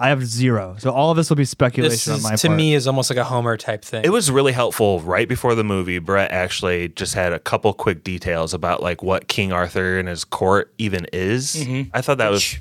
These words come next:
Speaker 3: was
Speaker 4: was not much about this movie, but yeah.
Speaker 3: Just lay that out. What
Speaker 4: I
Speaker 3: is
Speaker 4: just
Speaker 3: it?
Speaker 4: said something like, uh, well, they were still under the rule of the Pope and Ro-, Holy Roman Empire at the time, and he was there to,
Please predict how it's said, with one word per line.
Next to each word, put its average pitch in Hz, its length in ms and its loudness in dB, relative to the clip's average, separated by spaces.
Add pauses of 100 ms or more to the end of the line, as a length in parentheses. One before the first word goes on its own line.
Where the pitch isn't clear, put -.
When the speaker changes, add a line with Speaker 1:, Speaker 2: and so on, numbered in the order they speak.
Speaker 3:
was 113 120 -8
Speaker 4:
was 101 160 -10
not 117 260 -4
much 107 500 -4
about 98 340 -6
this - 180 -10
movie, 90 220 -4
but 90 200 -6 (680)
yeah. 113 160 -2 (260)
Speaker 3:
Just - 260 -4 (120)
lay 135 200 0
that 123 160 0
out. 107 240 -2
What 127 160 2
Speaker 4:
I - 20 2
Speaker 3:
is 117 120 0
Speaker 4:
just - 100 0
Speaker 3:
it? 214 40 2
Speaker 4:
said 196 120 0
something 185 320 0
like, 160 260 0
uh, 147 240 0
well, 147 80 -4
they 165 140 2
were 170 120 2
still 170 320 2
under 160 240 2
the 143 440 2 (680)
rule 147 380 2
of 131 180 -2
the 135 180 0 (420)
Pope 131 360 2
and 127 720 -2
Ro-, 127 160 2
Holy 160 280 2
Roman 143 240 4
Empire 127 340 2
at 120 100 -2
the - 60 -20
time, 117 320 -2 (420)
and 127 120 -2
he 143 240 4
was 135 240 -2
there 135 360 4
to, 123 720 0